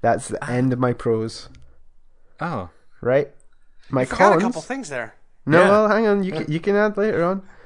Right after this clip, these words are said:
Speaker 2: Okay.
Speaker 1: My cons, right? So I think Dave said earlier, let's say, Dark Souls is better combat than Skyrim.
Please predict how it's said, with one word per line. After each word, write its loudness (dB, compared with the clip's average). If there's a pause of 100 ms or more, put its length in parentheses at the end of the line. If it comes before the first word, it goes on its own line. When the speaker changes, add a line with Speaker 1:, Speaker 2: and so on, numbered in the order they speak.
(140)
Speaker 2:
Okay. -8
Speaker 1:
My 6
cons, 4 (200)
right? 4 (120)
So -2 (420)
I 4
think -2
Dave 2
said 0
earlier, 2
let's 0
say, -4 (640)
Dark 2
Souls 0
is -6
better 0
combat 2
than -4
Skyrim. -4